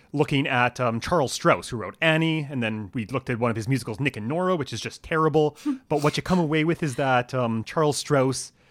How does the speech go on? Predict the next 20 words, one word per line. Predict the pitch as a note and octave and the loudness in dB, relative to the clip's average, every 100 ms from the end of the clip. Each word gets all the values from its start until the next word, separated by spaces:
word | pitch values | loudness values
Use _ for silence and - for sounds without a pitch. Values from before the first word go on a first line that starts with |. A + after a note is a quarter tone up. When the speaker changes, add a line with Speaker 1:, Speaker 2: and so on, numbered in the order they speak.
| _ - | _ -2
Speaker 1:
is | C3+ A#2+ | 0 2
a, | B2+ A#2 A2+ A2 G#2+ _ _ _ _ _ _ _ - | 2 2 0 -2 -4 _ _ _ _ _ _ _ -4
a | C3+ | -4
strong | - - - C3 C#3 C#3 C3+ C3+ C3 _ _ _ - | -4 -12 -6 0 2 2 0 -4 -8 _ _ _ -4
composer. | D#3 - C#3+ B2 E2 F#2+ | -2 2 2 2 -2 -6
No | C3+ | 0
matter | C#3+ D3+ C#3+ | 2 4 2
what, | C3 C#3 | 0 -2
he | |
just, | C#3 C3 | -4 -4
he | - D3 | -4 -6
farts | - D3 C3 - | 0 0 0 -4
good | B2+ G#2 | -8 -6
songs. | - E2 E2 - | -8 -10 -10 -2
You | |
know | C3+ | 4
what | C#3+ | 6
I | C#3 | 8
mean? | C#3 D3 | 6 4
Like, | C3+ F4 | 0 0